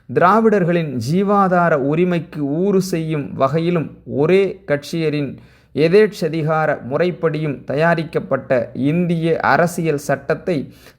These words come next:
தி மு க கண்டிப்பதன் அறிகுறியாக,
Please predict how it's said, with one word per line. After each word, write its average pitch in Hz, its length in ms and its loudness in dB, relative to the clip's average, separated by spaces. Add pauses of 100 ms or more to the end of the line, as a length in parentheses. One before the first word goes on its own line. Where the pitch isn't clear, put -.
தி 170 180 2
மு 180 240 2
க 139 300 -2
கண்டிப்பதன் 170 680 2
அறிகுறியாக, 139 1000 -2